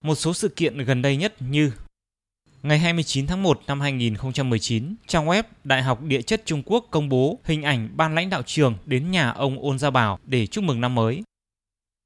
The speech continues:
Ngày mười hai tháng năm năm hai nghìn không trăm mười chín là kỷ niệm mười một năm trận động đất ở Tứ Xuyên.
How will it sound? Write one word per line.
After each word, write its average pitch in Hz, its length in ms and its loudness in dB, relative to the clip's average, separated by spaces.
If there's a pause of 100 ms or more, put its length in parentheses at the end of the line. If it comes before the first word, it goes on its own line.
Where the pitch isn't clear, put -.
(200)
Ngày 143 140 2
mười 147 160 2
hai 170 200 2
tháng 156 220 -2
năm 165 200 0
năm 143 140 -2
hai 143 100 0
nghìn 117 140 -2
không 135 140 -6
trăm 131 160 -4
mười 117 100 0
chín 120 320 -2 (160)
là 139 160 2
kỷ 135 200 0
niệm 139 280 -2
mười 143 120 2
một 139 220 0
năm 151 260 -4 (140)
trận - 300 -4
động 147 180 -2
đất 208 180 -2
ở 117 220 -2
Tứ 117 200 -4
Xuyên. 151 300 2